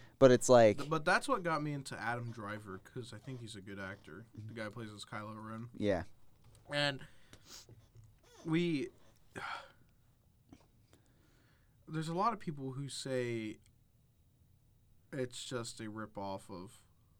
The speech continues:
Speaker 2: A New Hope.
Speaker 1: Yeah.
Speaker 2: I don't see it at all.
Speaker 1: Right.
Speaker 2: I guess they see it because, like, they're going to blow up
Speaker 1: The
Speaker 2: uh, the Star Killer base.
Speaker 1: Yeah.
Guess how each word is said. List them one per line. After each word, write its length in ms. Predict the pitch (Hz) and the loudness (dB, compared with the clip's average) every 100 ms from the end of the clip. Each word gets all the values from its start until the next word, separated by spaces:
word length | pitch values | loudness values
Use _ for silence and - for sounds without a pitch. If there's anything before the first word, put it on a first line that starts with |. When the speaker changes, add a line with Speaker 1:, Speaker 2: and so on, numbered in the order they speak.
| _ - _ - - - | _ -20 _ -20 -20 -12
Speaker 2:
A 80 | 131 | -8
New 220 | 110 107 | -8 -8
Hope. 340 | 110 98 101 - - - | -8 -10 -10 -14 -14 -2
Speaker 1:
Yeah. 240 | 87 80 - - - - - _ _ - - - | 0 0 -4 -16 -20 -20 -20 _ _ -20 -4 4
Speaker 2:
I 120 | 156 | 4
don't 200 | 135 101 | 4 -4
see 140 | - | -10
it 220 | 98 - - - | -12 -14 -16 -12
at 140 | 110 | -10
all. 280 | 80 76 - - | -10 -12 -16 -16
Speaker 1:
Right. 360 | - 85 82 - - - - - - - - - - - | -4 -2 0 -2 -8 -20 -20 -18 -16 -16 -20 -20 -12 0
Speaker 2:
I 140 | 143 | 0
guess 520 | 135 156 165 180 - - | 2 0 0 0 -4 -6
they 220 | 147 139 131 | -4 -4 -6
see 420 | - - 139 151 | -8 -6 -4 -4
it 140 | 160 | -4
because, 560 | 147 - 135 131 127 - | -8 -6 0 0 0 -2
like, 460 | 127 120 113 - - - - - _ - - _ - - - - - | -2 -2 -6 -10 -20 -20 -20 -20 _ -20 -20 _ -20 -20 -20 -20 -6
they're 120 | 127 | -4
going 400 | 117 123 127 123 | -2 -2 -2 -4
to 120 | 120 117 | -6 -12
blow 680 | - 113 107 113 110 107 104 | -8 -6 -4 -2 -2 -2 -4
up 180 | - - - - - - - | -8 -20 -20 -20 -20 -20 -14
Speaker 1:
The 360 | 101 98 92 90 | -8 0 0 0
Speaker 2:
uh, 140 | 131 117 127 | -4 -8 -6
the 240 | 123 110 | -4 -4
Star 420 | - - 143 117 | -6 -8 -2 -2
Killer 340 | 123 139 127 131 | -2 -4 -4 -4
base. 500 | 127 123 147 - - - | -4 -4 -4 -8 -10 -2
Speaker 1:
Yeah. 220 | 87 | -2